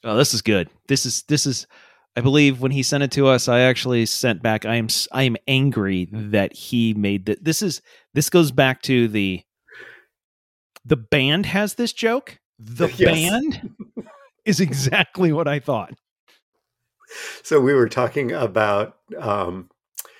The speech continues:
Speaker 2: the horrible corporation, which is Lambo. And
Speaker 1: And nobody knows
Speaker 2: how
Speaker 1: what they do. Yeah, we
Speaker 2: nobody
Speaker 1: don't,
Speaker 2: knows what they
Speaker 1: we
Speaker 2: do.
Speaker 1: have no idea what they do, what business they're in.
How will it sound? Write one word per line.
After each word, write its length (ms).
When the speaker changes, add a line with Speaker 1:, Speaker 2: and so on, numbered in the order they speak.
Speaker 2:
the 180
horrible 460
corporation, 680
which 200
is 140
Lambo. 580
And 460
Speaker 1:
And 100
nobody 240
knows 180
Speaker 2:
how 60
Speaker 1:
what 100
they 120
do. 260
Yeah, 140
we 60
Speaker 2:
nobody 200
Speaker 1:
don't, 120
Speaker 2:
knows 200
what 80
they 100
Speaker 1:
we 40
Speaker 2:
do. 220
Speaker 1:
have 140
no 280
idea 260
what 220
they 160
do, 180
what 220
business 320
they're 220
in. 180